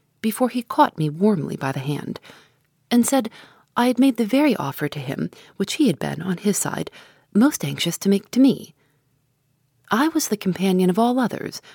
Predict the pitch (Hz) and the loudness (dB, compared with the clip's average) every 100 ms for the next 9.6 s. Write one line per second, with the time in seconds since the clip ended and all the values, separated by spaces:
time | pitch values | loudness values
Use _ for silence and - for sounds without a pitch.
0 | _ 202 196 185 180 - 190 180 - 226 | _ 0 2 4 0 0 0 0 0 0
1 | 208 180 175 214 180 165 151 - - - | 0 0 0 0 0 0 -2 -8 -16 -10
2 | - 202 - 294 - - - 135 131 143 | -6 -6 0 0 0 -6 -10 -10 -10 -10
3 | 139 - - _ _ _ _ _ _ 214 | -12 -16 -20 _ _ _ _ _ _ 2
4 | 233 190 240 247 143 135 - 147 143 131 | 4 4 0 0 -4 -4 -2 -2 -2 -6
5 | - - - - 196 196 190 - 190 180 | -12 -20 -12 -4 0 2 0 0 -4 -2
6 | 185 170 147 - - - 196 214 - 190 | -2 -2 -4 -8 -10 -4 0 0 -2 -4
7 | 180 - 240 - 123 120 - - - _ | -2 0 0 0 -6 -8 -8 -10 -14 _
8 | _ _ _ - 208 220 262 302 269 196 | _ _ _ -2 0 4 2 2 2 2
9 | - 160 - 160 147 147 | 0 -6 -4 -2 -2 -8